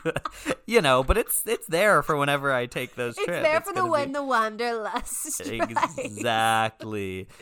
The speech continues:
Speaker 1: Uh, so we are going to tell you our Rankenstein of the week, and it is a very, very special one this week. Kaylin, hit him with the Rankenstein of the week.
Speaker 2: This is our youngest Rankenstein of the week by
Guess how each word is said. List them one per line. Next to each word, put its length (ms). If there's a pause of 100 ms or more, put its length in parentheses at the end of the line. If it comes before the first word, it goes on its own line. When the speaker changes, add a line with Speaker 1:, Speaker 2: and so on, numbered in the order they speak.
(260)
Speaker 1:
Uh, 240
so 180
we 380
are 180
going 280
to 420 (100)
tell 260
you 200
our 180
Rankenstein 1120
of 400
the 240
week, 560
and 120
it 140
is 180
a 140
very, 720
very 480
special 460
one 340
this 240
week. 260
Kaylin, 420 (120)
hit 180
him 200
with 100
the 80
Rankenstein 380
of 80
the 80
week. 100
Speaker 2:
This 360
is 360
our 240
youngest 720
Rankenstein 680
of 40
the 100
week 320
by 600